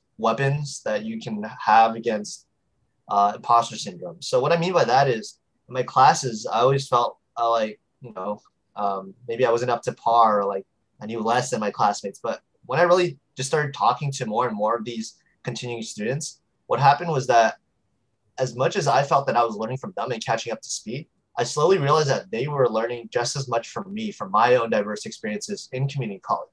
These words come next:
right? They spent X amount of years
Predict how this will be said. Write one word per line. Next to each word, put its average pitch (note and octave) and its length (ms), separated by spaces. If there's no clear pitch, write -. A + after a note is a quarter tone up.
right? - 260
They C3+ 300
spent C#3+ 440
X C3+ 200
amount C#3 200
of B2+ 60
years A#2+ 640